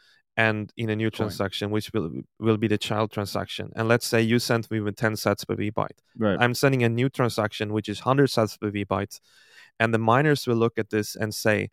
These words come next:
Speaker 1: "Oh, if I combine these two transactions,"
Speaker 2: If I confirm both at the same
Speaker 1: yeah,
Speaker 2: time.
Speaker 1: "then I'll get this juicy one hundred sat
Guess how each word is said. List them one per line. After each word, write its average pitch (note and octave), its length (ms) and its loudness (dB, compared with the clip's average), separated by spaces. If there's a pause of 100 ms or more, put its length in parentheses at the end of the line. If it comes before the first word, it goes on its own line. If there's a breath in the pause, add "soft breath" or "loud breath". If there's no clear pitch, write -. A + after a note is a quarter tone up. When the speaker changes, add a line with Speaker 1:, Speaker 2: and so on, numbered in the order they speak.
(320)
Speaker 1:
"Oh, A2+ 220 8
if A#2 220 -2
I A#2 60 4
combine C3 720 0
these B2+ 200 -2
two B2 120 -4
transactions," A#2 840 -4 (360 soft breath)
Speaker 2:
If A2+ 80 2
I A#2+ 80 8
confirm A#2+ 420 4
both A2+ 260 4
at G#2+ 120 -4
the G2+ 40 -8
same A#2 160 0
Speaker 1:
yeah, G#2 160 6
Speaker 2:
time. F#2+ 100 -4
Speaker 1:
"then B2 140 4
I'll B2+ 200 4 (140)
get A#2 260 4
this A#2 240 0
juicy A2 520 -2
one G#2+ 300 -2
hundred G#2+ 280 -2
sat G2+ 200 -4